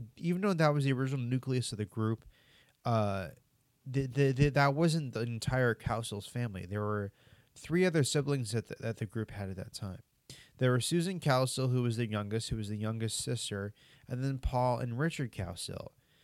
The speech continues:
Now, Susan and Paul would ultimately join the group a little bit later, but at this point, uh, they were, you know, at the time, Bill was kinda advocating that Richard join the group and be the main bass player. Actually, actually the drummer.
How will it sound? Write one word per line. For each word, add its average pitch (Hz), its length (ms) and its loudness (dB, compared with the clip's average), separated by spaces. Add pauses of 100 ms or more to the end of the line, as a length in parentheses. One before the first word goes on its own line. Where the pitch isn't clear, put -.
(260)
Now, 131 340 0
Susan 202 380 -2
and 165 100 -4
Paul 139 220 0
would 127 100 0
ultimately 135 460 -4
join 120 200 -2
the 117 60 -4
group 113 240 -8
a 110 60 -2
little 117 200 -2
bit 131 160 -6
later, 104 540 -2 (220)
but 113 320 2 (360)
at 127 140 -2
this 202 180 2
point, 117 480 -2 (200)
uh, 104 380 -2 (280)
they 139 100 2
were, 135 160 2
you 127 160 -4
know, 123 200 0
at 131 140 -4
the 123 100 -4
time, 135 640 -4
Bill 175 300 0
was 135 180 -2
kinda 127 260 -4
advocating 117 720 -4
that 107 260 -2 (280)
Richard 156 380 0
join 101 180 -4
the 92 80 -10
group - 280 -12
and 101 280 -10
be 117 160 0
the 110 120 -6
main 110 320 -4
bass 135 260 -2
player. - 300 -8
Actually, 131 380 -2 (380)
actually 151 300 -2
the 127 80 -2
drummer. 107 380 -2